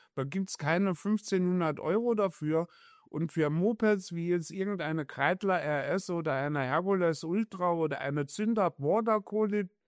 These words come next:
äh, da, da gibt's nichts, äh, unter dreitausend Euro, was, äh, zum Restaurieren ist. Und, äh, äh,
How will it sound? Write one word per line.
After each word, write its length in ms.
äh, 360
da, 280
da 200
gibt's 440
nichts, 640
äh, 260
unter 480
dreitausend 840
Euro, 500
was, 420
äh, 200
zum 220
Restaurieren 680
ist. 160
Und, 280
äh, 640
äh, 80